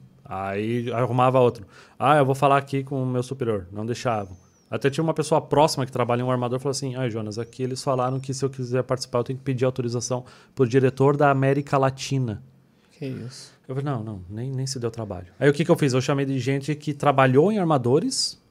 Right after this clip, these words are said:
Speaker 1: e hoje trabalham em outras empresas que não são armadores, sabe?
Speaker 2: Essa
Speaker 1: Foi o
Speaker 2: questão
Speaker 1: jeito que eu resolvi. Mas aí eu fiz uma postagem no LinkedIn. Eu falei, poxa,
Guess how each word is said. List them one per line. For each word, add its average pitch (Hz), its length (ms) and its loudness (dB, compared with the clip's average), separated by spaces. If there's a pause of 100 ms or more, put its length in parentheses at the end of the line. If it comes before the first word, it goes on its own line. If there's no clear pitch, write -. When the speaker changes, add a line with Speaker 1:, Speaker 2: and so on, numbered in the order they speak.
Speaker 1:
e 127 160 0
hoje 131 220 2
trabalham 135 420 0
em 139 120 0
outras 143 260 0
empresas 135 400 -2
que - 100 -8
não 135 120 -2
são 135 180 -6
armadores, 127 640 -6 (400)
sabe? 98 280 -10
Speaker 2:
Essa - 100 -10
Speaker 1:
Foi 139 120 8
o 143 40 10
Speaker 2:
questão 147 120 6
Speaker 1:
jeito 156 260 6
que 175 60 0
eu 170 80 8
resolvi. 156 540 6 (120)
Mas 135 200 6
aí 143 160 8
eu 139 80 6
fiz 185 120 0
uma 202 120 2
postagem 190 320 0
no 214 60 -2
LinkedIn. 214 200 0
Eu 202 40 4
falei, 196 140 -2
poxa, 170 340 -8